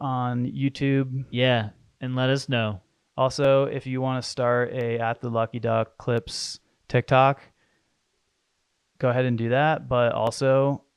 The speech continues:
Speaker 1: um, please give it to us when you're done.
Speaker 2: Yep, we want it. We
Speaker 1: Just
Speaker 2: wanna
Speaker 1: kidding.
Speaker 2: hear it.
Speaker 1: Do it if you want. We don't care.
Speaker 2: Yeah, we don't care. We don't care about you, bitches.
Speaker 1: Yeah.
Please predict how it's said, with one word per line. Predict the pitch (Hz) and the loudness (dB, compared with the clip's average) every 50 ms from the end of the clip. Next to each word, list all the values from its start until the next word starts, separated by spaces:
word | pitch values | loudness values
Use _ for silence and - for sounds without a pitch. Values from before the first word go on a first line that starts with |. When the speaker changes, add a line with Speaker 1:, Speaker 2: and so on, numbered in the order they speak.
| _ _ - _ - | _ _ -20 _ -10
Speaker 1:
um, | 135 120 117 110 107 107 107 104 104 104 104 104 107 - _ _ _ _ _ _ _ _ - | -8 -6 -6 -6 -6 -6 -8 -8 -10 -12 -12 -14 -16 -20 _ _ _ _ _ _ _ _ -12
please | - - 123 120 120 113 113 | -8 -6 -4 -4 -4 -6 -6
give | 127 123 110 | -8 -8 -8
it | - - | -8 -8
to | - 131 | -6 -4
us | 127 127 - - | -4 -4 -6 -6
when | 123 110 | -6 -6
you're | 107 101 | -6 -6
done. | 113 - - - 139 - - - _ _ _ - - | -8 -12 -12 -14 -18 -20 -20 -20 _ _ _ -18 -14
Speaker 2:
Yep, | - 101 95 - - _ _ _ _ _ _ _ _ _ _ | -12 -12 -12 -14 -16 _ _ _ _ _ _ _ _ _ _
we | 104 104 | -10 -10
want | 101 98 95 95 98 | -8 -8 -8 -10 -10
it. | 98 - _ _ _ _ _ _ _ - | -12 -14 _ _ _ _ _ _ _ -8
We | 107 | -6
Speaker 1:
Just | 117 110 | -4 -2
Speaker 2:
wanna | 107 | -2
Speaker 1:
kidding. | 123 113 107 104 | -2 -2 -2 -2
Speaker 2:
hear | 101 98 | -6 -8
it. | - - _ _ _ _ _ _ _ _ | -10 -16 _ _ _ _ _ _ _ _
Speaker 1:
Do | 139 147 160 165 | 4 6 8 8
it | 170 170 170 170 - - _ _ _ | 10 8 8 6 4 -2 _ _ _
if | - 143 123 | -4 -4 -2
you | 135 135 135 | -2 0 0
want. | 143 151 160 156 160 156 - _ _ _ _ _ _ _ _ _ _ _ _ _ _ _ _ _ _ _ _ _ _ _ - | 2 2 2 2 0 -2 -4 _ _ _ _ _ _ _ _ _ _ _ _ _ _ _ _ _ _ _ _ _ _ _ -8
We | 139 127 131 135 | -2 0 2 2
don't | 127 127 127 - | 2 2 0 0
care. | - 120 107 98 95 101 - _ _ _ _ _ _ _ _ _ _ - | -2 -4 -4 -4 -6 -12 -16 _ _ _ _ _ _ _ _ _ _ -12
Speaker 2:
Yeah, | 110 98 87 85 - _ _ _ _ _ | -12 -10 -10 -12 -16 _ _ _ _ _
we | - 120 | -8 -6
don't | 110 98 95 - | -6 -6 -8 -10
care. | - 90 85 87 - _ _ | -12 -12 -12 -14 -16 _ _
We | 147 160 | 4 6
don't | 165 160 - | 6 6 4
care | 147 143 135 | 4 2 2
about | 117 117 104 95 98 | 4 2 0 0 -2
you, | 107 113 110 104 | -2 -2 -4 -4
bitches. | - _ - 107 110 - - 135 135 135 139 - - 135 | -6 _ -8 -8 -8 -6 -4 -4 -4 -4 -4 -8 -10 -8
Speaker 1:
Yeah. | 120 110 101 98 101 104 | -8 -6 -6 -8 -10 -12